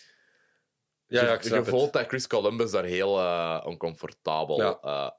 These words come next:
Speaker 2: van wordt, van de subject matter dat hij moet
Speaker 1: Ja.
Speaker 2: behandelen, omdat hij, ja, omdat hij kinderfilms doet. Maar die, wat had hij nu nog gedaan? Die heeft, eh, die is executive producer op The Witch.
Speaker 1: Wat?
Speaker 2: Ja.
Speaker 1: <laughs>
Speaker 2: Dat is hilarisch.
Speaker 1: Amai.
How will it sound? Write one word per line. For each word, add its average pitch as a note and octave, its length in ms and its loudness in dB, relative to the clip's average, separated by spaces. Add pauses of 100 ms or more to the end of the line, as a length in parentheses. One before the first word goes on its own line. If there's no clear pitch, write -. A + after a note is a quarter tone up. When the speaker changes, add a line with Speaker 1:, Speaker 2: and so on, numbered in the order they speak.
(100)
Speaker 2:
van D2 200 -4
wordt, D2 260 -4
van D2+ 180 -4
de D2+ 100 -6
subject - 420 -12
matter C#2 280 -6
dat D2 160 -6
hij D2+ 80 -6
moet D2 100 -4
Speaker 1:
Ja. F2+ 80 -2
Speaker 2:
behandelen, C#2+ 520 -6
omdat D2+ 260 -8
hij, C#2+ 180 -8 (460)
ja, D2+ 140 -8
omdat D2 180 -8
hij D2 60 -14
kinderfilms C#2+ 640 -10
doet. C#2+ 260 -10 (600)
Maar F#2 120 -8
die, G#2 140 -4
wat - 260 -12
had F2 260 -8
hij F#3 120 -2
nu F#3+ 140 -4
nog F#3 180 -8
gedaan? F3+ 540 -8 (100)
Die F#2 240 -6
heeft, E2 280 -4
eh, C#2 120 -2
die E2 100 -6
is - 120 -8
executive F#2+ 560 -8
producer G#2 480 -4
op D#2 80 -8
The C#2 140 -6
Witch. - 360 -8 (1300)
Speaker 1:
Wat? A4+ 520 2
Speaker 2:
Ja. F2+ 440 -2 (840)
Speaker 1:
<laughs> C#5 880 -4
Speaker 2:
Dat A#2 140 4
is A2 60 4
hilarisch. G2+ 720 4
Speaker 1:
Amai. G2+ 500 0